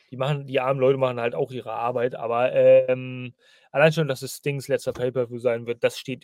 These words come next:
irgendwie über allem. Dann hast du noch ein, zwei richtige Hochkaräter mit, mit Ospreay gegen Takeshita und, äh, de-, dem Three-Way-Dance um die World Heavyweight Championship. Das wird nochmal ziemlich interessant, auch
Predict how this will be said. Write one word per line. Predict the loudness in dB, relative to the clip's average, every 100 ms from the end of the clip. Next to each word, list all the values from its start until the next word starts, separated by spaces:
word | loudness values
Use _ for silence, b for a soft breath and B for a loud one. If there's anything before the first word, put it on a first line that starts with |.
| -18 -18
irgendwie | -14 -12 -12 -10
über | -2 -2 0
allem. | -4 -2
Dann | -2
hast | -2 -4
du |
noch | -4 -4
ein, | -4 -6
zwei | -6 -2 -2
richtige | -4 -8 -6
Hochkaräter | -6 -4 -6 -4 -4 -4 -6 -4 -4
mit, | -6 -8
mit | -12 -8
Ospreay | -6 -4 -2 -4
gegen | -4 -10
Takeshita | -12 -10 -8 -6 -4
und, | -4 -6 -12 B B B B -6
äh, | -2 -2 -2 -4 -6
de-, | -8
dem | -8 -8 -8
Three-Way-Dance | -6 -2 2 2 4 2 0
um | -4
die |
World | 2 2
Heavyweight | 0 -2 -2 -2
Championship. | -4 -2 -4 -4
Das | -6 -2
wird | -2
nochmal | -2 -4 -6
ziemlich | -8 -8
interessant, | -8 -10 -8 -8 -4
auch | 0 -2